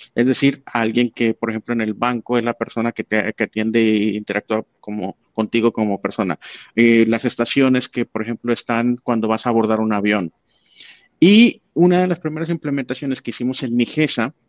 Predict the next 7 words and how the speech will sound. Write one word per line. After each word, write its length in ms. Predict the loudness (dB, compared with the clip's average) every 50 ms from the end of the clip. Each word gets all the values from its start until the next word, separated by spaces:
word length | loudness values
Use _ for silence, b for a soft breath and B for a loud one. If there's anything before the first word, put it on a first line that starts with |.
| _
que 100 | -2 0
me 140 | 2 2 0
parece 300 | 0 0 0 -2 -2 -4
súper, 480 | -8 0 0 0 0 2 0 -2 -2 -2
súper 320 | -4 -6 -4 -2 -4 -4
interesante, 760 | -4 -4 -6 -6 -6 -4 -4 -4 -4 -4 -4 -4 -6 -6 -8 B B B B B B B B B B B _
es 360 | 0 2 4 4 4 2 -2